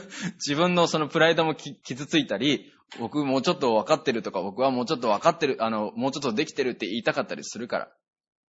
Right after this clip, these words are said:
できることならこの光の下に行って、そのぐさって刺されるようなのが嫌だ。それ、それに、そ-、そっから身を避けたいという、その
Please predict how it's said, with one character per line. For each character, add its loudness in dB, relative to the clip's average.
で 0
き 2
る 4
こ 2
と 2
な 6
ら 6
こ 0
の 4
光 0
の 0
下 -2
に -4
行 -8
っ -20
て、 -2
そ -8
の -4
ぐ -10
さ -2
っ -6
て -6
刺 -10
さ -4
れ -2
る 0
よ -4
う -8
な -8
の -6
が -4
嫌 -2
だ。 -4
そ -6
れ、 -4
そ -6
れ -2
に、 -4
そ-、 -20
そ -10
っ -18
か 0
ら 4
身 -4
を 0
避 -8
け 0
た 4
い 0
と 0
い 2
う、 -4
そ -12
の -6